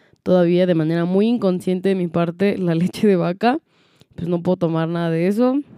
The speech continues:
Y, y a raíz de esto, de que estaba yo en modo pan integral, pues tuve que comer diferente. En toda esta semana he tenido que comer como muy ligero,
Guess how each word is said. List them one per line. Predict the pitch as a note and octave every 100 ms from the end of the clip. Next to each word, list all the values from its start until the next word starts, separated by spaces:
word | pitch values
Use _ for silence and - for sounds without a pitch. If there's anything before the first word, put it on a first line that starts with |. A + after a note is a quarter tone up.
| - - - _
Y, | F#3 F#3 F#3+ F#3+ G3 F#3+ _ _
y | F#3
a | F#3+
raíz | F#3+ G#3 C4
de | D#4 C4
esto, | - B3+
de | C4+
que | F3
estaba | - F3 F3+
yo | F3
en | E3+
modo | E3 E3 D#3+
pan | F3 E3
integral, | E3+ G#3+ A#3 F3+ A#3+ _ _ _ _ _ _ _ _ _
pues | F#3+
tuve | - A3 G#3+
que | G#3
comer | G3+ F#3+ F#3
diferente. | F#3 F#3+ G#3+ B3 A#3 F3 D#3+ - _ _
En | - F3 F3
toda | F#3 G3+
esta | G3 A3
semana | F#3+ F3 G3+ G#3+ F#3+
he | F3+ F#3
tenido | F#3 F3+ F3 F3
que | E3+
comer | - F3 E3+ E3+
como | F3 E3+ D#3
muy | D#3 E3
ligero, | E3 D#3 G#3 A#3 B3